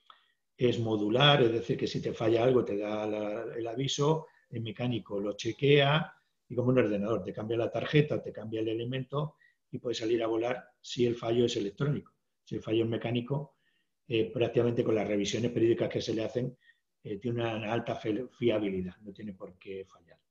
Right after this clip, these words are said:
el avión muy bueno. Entonces, la, la conclusión es, el C veintiuno me parece un avión magnífico. El problema va a estar luego en la siguiente fase,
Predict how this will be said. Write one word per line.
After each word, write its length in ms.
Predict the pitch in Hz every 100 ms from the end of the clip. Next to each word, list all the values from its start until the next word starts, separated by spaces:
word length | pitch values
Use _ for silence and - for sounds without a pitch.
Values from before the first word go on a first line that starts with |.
| -
el 80 | 95
avión 200 | 95 90
muy 120 | 85
bueno. 180 | _ _ _ _
Entonces, 280 | - 110 101
la, 360 | 95 95 92
la 100 | 95
conclusión 560 | 92 98 101 - 120 120
es, 160 | 107 - - _ _ _ 101
el 100 | 104
C 100 | 110
veintiuno 500 | 107 113 120 127 110
me 120 | 98
parece 240 | 101 101
un 80 | 101
avión 440 | 101 107 107 104
magnífico. 600 | 95 104 127 151 165 185 - _ - - - _ _ _
El 120 | 131 110
problema 320 | 110 123 127
va 100 | 127
a 20 |
estar 280 | 127 127 120
luego 560 | 123 120 135 180 - _
en 140 | 120
la 100 | 113
siguiente 340 | 101 107 107 98
fase, 300 | 190 185